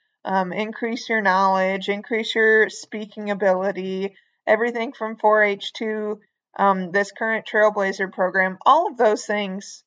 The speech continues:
had those components. But more importantly, in every one of those things, you have an opportunity to connect with people. And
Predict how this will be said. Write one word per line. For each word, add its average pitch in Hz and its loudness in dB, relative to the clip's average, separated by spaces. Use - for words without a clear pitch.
had 208 4
those 196 2
components. 185 -6
But 226 4
more 269 4
importantly, 202 -2
in 196 -4
every 285 4
one 220 -2
of 208 -6
those 190 -2
things, 196 -6
you 214 -8
have 247 0
an 233 -2
opportunity 190 -2
to 196 -12
connect 180 -8
with 208 -4
people. 170 -6
And 220 4